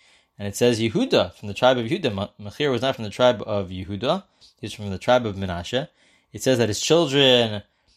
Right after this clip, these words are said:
are from Yehuda. How could it be that they're from Yehuda? It must be that it's referring to his grandkids. His daughter married somebody from Yehuda. And so his grandkids, it refers to his grandkids as his children, um, even though it's really his daughter's son.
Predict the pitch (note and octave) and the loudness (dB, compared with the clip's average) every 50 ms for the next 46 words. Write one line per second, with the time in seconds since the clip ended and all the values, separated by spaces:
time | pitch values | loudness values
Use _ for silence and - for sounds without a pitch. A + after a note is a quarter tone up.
0 | _ _ _ A#2+ A2+ A2+ A2 - B2+ A#2 A#2 A2+ G#2 G#2 A#2+ A2+ G2+ A2 A#2 D3+ | _ _ _ -4 -2 -2 -2 -2 -2 -2 -2 -2 0 0 0 2 4 4 4 4
1 | F#3+ G3 - - - C#3 D3 C#3+ B2 A#2 B2+ A#2+ A#2 G#2+ G#2 A2+ G2+ - - G#2 | 4 0 -4 -2 0 0 0 0 0 0 0 0 0 0 -2 -4 -4 -4 -6 -8
2 | G2 F#2+ F2+ G2+ B2 C#3+ F3 F3 D3 B2+ C#3 C#3+ - - C3 B2+ B2 A#2 A2+ G#2 | -8 -6 -4 -4 -2 0 0 0 0 0 -2 -2 -2 -2 -2 -2 0 0 0 -2
3 | G#2+ G#2+ - C3+ C3+ C3 A#2+ - A#2 G#2+ G#2 G2 G2+ G2+ - - B2 A#2 A2 G#2 | -4 -4 -4 -4 -4 -4 -4 -4 -4 -4 -4 -6 -8 -10 -2 0 2 2 2 0
4 | - - G#2+ B2 C#3 D3 A#2+ G#2+ G2+ F#2+ G2 G#2+ B2+ C#3 D#3 D3 C3 A#2 A2 A2+ | -2 -2 -2 -2 -2 -4 -6 -6 -6 -6 0 2 4 6 6 6 4 2 2 2
5 | A#2+ B2+ B2+ A#2+ A2+ - A#2 A2 G#2 F#2+ G2 G2 F#2 F2+ G2+ G#2+ A#2 F3 G#3+ B3 | 2 2 2 2 -2 -4 -6 -6 -6 -8 -8 -10 -10 -10 -10 -4 -2 -2 -2 -2
6 | - _ _ _ _ _ _ _ _ _ _ - - G#2 G#2 G#2 G2+ G2+ B2 D#3+ | -4 _ _ _ _ _ _ _ _ _ _ -12 -8 -6 -6 -6 -6 -2 0 2
7 | A#3 C#4+ D4+ - C3+ A2 F#2+ F2 G2+ F#2+ F#2+ - B2+ C3 - - B2+ A#2+ A#2 C3 | 2 2 2 0 -2 -2 -2 -2 -6 -8 -4 -4 -4 -4 -4 -4 -6 -4 -2 -2
8 | D3+ E3 D#3 - C3+ B2 A2+ A#2+ A2+ F#2+ G#2 G#2 - - - - B2+ B2 A#2+ C#3 | -2 -2 0 0 0 0 0 -2 -4 -4 -4 -8 -8 -6 0 2 2 2 4 2
9 | E3 G3+ A#3 - _ _ _ _ _ _ _ _ _ _ _ _ _ _ G#2 G2 | 0 0 -2 -6 _ _ _ _ _ _ _ _ _ _ _ _ _ _ -2 0
10 | G2 G2+ G2+ G2+ G#2+ A2 - _ _ _ _ _ - A#2+ A#2+ B2+ A#2+ A#2 A#2 A#2 | 2 2 0 -2 -4 -10 -14 _ _ _ _ _ -8 -6 -2 0 2 2 2 2
11 | - A2+ A2+ A#2 A2 A#2+ A#2+ A2 G2+ - G2+ G2 G2 A2 B2 - - G#3+ B3 A#3+ | 2 2 2 2 2 0 -2 -2 -2 -2 0 0 2 0 -2 0 0 0 0 0
12 | - | -2